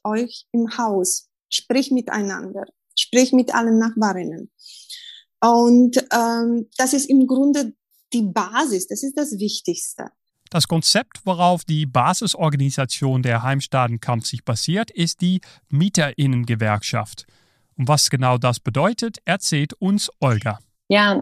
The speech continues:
Speaker 3: also tatsächlich, du hast jetzt schon die Lohnarbeitsgewerkschaften auch angesprochen. Ähm, wir sehen unser Projekt,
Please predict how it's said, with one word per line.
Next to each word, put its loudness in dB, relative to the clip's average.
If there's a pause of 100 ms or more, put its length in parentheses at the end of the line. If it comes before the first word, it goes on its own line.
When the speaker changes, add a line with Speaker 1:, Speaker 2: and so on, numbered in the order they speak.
(120)
Speaker 3:
also 2
tatsächlich, -4
du -2
hast -2
jetzt -10
schon -4
die -2
Lohnarbeitsgewerkschaften -4
auch -10
angesprochen. -2
Ähm, -4
wir 0
sehen 2
unser -2
Projekt, -4